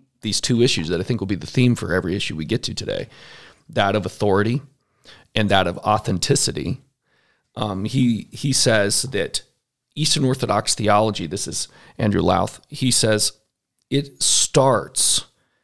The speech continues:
it starts with prayer.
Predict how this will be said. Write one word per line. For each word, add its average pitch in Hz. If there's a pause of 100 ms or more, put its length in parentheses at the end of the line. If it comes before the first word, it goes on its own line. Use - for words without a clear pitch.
(460)
it 131
starts -
with - (640)
prayer. 113